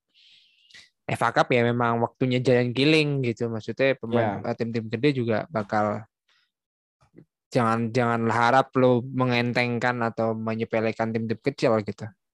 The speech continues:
Speaker 1: Yang di
Speaker 2: Setuju,
Speaker 1: mata lo
Speaker 2: setuju.
Speaker 1: kayak gitu sih. Dan, em,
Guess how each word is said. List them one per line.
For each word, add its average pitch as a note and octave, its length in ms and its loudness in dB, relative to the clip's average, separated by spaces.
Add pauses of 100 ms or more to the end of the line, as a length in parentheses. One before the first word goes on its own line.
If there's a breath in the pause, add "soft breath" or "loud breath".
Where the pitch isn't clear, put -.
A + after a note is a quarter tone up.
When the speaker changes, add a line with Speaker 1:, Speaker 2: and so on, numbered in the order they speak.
(320)
Speaker 1:
Yang - 160 -10
di C#3+ 100 6
Speaker 2:
Setuju, B2+ 60 4
Speaker 1:
mata G#2+ 240 -2
lo A2 100 -6
Speaker 2:
setuju. - 60 -10
Speaker 1:
kayak A2 240 -2
gitu - 100 -8 (140)
sih. A2+ 40 -14 (1500)
Dan, G#2+ 420 -2
em, G#2+ 380 -2